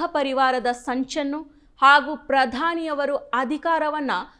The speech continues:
ದುರುಪಯೋಗಪಡಿಸಿಕೊಂಡು ವಿರೋಧ ಪಕ್ಷಗಳನ್ನ ಬಗ್ಗು ಬಡಿಯುತ್ತಿರುವ ಬಗೆಯನ್ನ ರಾಜ್ಯ ಕಾಂಗ್ರೆಸ್ಸಿಗರು ಅರಿತು ಎಚ್ಚೆತ್ತುಕೊಳ್ಳದೆ ಹೋದ್ರೆ ಅವರಿಗಿಂತ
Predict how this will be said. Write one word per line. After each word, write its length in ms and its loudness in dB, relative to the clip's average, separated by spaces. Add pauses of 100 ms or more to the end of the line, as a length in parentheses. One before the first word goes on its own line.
(280)
ದುರುಪಯೋಗಪಡಿಸಿಕೊಂಡು 1600 -2
ವಿರೋಧ 460 0
ಪಕ್ಷಗಳನ್ನ 800 -4 (140)
ಬಗ್ಗು 500 -2
ಬಡಿಯುತ್ತಿರುವ 720 -2
ಬಗೆಯನ್ನ 600 -2 (600)
ರಾಜ್ಯ 440 4
ಕಾಂಗ್ರೆಸ್ಸಿಗರು 680 0
ಅರಿತು 800 -2 (120)
ಎಚ್ಚೆತ್ತುಕೊಳ್ಳದೆ 800 0
ಹೋದ್ರೆ 680 -2 (120)
ಅವರಿಗಿಂತ 600 4